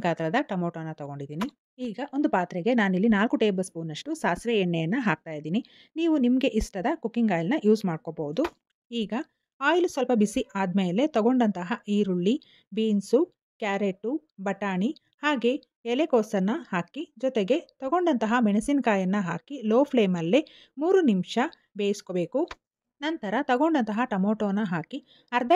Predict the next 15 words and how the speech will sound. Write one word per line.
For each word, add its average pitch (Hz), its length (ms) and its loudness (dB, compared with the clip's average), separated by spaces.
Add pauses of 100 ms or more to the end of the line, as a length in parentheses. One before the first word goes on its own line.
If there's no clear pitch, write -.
ಟೀ 269 140 0
ಸ್ಪೂನ್ 220 340 -6
ಅಷ್ಟು 165 260 -6 (220)
ಅರಿಶಿಣ, 180 340 -4 (460)
ಅರ್ಧ 240 220 0 (160)
ಟೀ 269 100 -4
ಸ್ಪೂನ್ 208 280 -8
ಅಷ್ಟು 185 340 -2 (220)
ಧನಿಯಾ 202 340 -2 (100)
ಪುಡಿ, 180 200 -6 (380)
ಹಾಗೆ 262 260 0 (200)
ಒಂದು 370 200 2
ಟೀ 269 180 -2
ಸ್ಪೂನ್ 226 400 -6
ಅಷ್ಟು - 260 -10